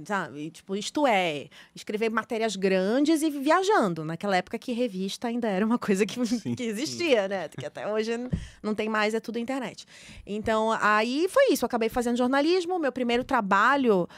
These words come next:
Speaker 1: foi pra um, aquele trabalho de assessoria de imprensa, né? Num órgão público, nada a ver muito com jornalismo. Depois eu fiz um primeiro programa, as pessoas me chamaram pra fazer um teste pra fazer um programa que era aquele de horário político.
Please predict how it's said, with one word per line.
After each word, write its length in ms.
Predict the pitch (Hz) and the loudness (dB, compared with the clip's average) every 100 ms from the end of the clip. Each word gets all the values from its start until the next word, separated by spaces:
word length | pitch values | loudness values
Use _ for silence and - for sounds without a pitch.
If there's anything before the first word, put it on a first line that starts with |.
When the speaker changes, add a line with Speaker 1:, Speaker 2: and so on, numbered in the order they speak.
| - - | -20 -18
Speaker 1:
foi 260 | - 220 | 0 0
pra 220 | 208 220 | 0 -2
um, 260 | 214 208 196 | 0 -2 -2
aquele 560 | 139 190 214 208 196 180 _ | -4 -4 -4 -2 -2 -4 _
trabalho 320 | 202 202 196 | -2 2 0
de 160 | 190 190 | 0 -2
assessoria 480 | 185 202 - 180 175 | -4 -6 -4 -2 -2
de 80 | 175 | -4
imprensa, 560 | 175 185 202 320 - 427 427 | -4 -6 -4 -6 -4 -4 -6
né? 200 | 190 185 | -8 -6
Num 260 | 196 185 180 | -6 -6 -4
órgão 340 | 180 180 208 | -4 -4 -6
público, 480 | 202 208 262 311 247 | -2 -2 0 -2 -4
nada 340 | 196 202 240 | 0 0 0
a 20 | |
ver 200 | 202 165 | -4 -8
muito 240 | 214 180 - | -8 -12 -14
com 120 | 185 | -14
jornalismo. 680 | 175 175 160 160 233 254 294 - - - | -12 -12 -12 -10 -10 -10 -14 -18 -20 -6
Depois 320 | 214 214 220 | -4 0 0
eu 60 | 220 | 0
fiz 240 | 233 208 | -2 -2
um 160 | 226 220 | 2 0
primeiro 460 | - 233 220 294 | 2 2 2 -2
programa, 580 | 370 320 220 190 233 330 _ _ | 2 2 4 2 2 -2 _ _
as 80 | 190 | -12
pessoas 240 | 202 196 | -8 -6
me 80 | 196 | -6
chamaram 320 | 202 196 180 | -4 -4 -4
pra 120 | 190 | -6
fazer 160 | 180 185 | -10 -8
um 60 | 185 | -6
teste 160 | 180 | -6
pra 80 | 196 | -8
fazer 140 | 190 208 | -8 -6
um 40 | |
programa 480 | 226 233 233 277 311 | -4 0 2 2 0
que 120 | 302 | 0
era 100 | 277 | 0
aquele 220 | 277 277 | -2 -2
de 80 | 269 | 2
horário 240 | 254 247 262 | 2 2 0
político. 580 | 320 277 240 - 156 | -2 -2 -4 -8 -12